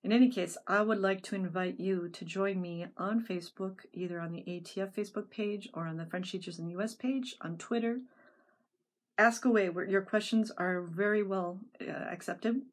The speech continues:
We're here to support you because l'union fait la force.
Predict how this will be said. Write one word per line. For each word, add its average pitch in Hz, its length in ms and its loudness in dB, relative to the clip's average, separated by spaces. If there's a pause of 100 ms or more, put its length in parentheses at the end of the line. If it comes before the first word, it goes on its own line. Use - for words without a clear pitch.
We're 175 100 -2
here 233 200 0
to 226 80 0
support 196 520 -4
you 240 80 -4
because 233 520 -6 (380)
l'union 214 300 4
fait 208 180 -2
la 190 120 0
force. - 560 -12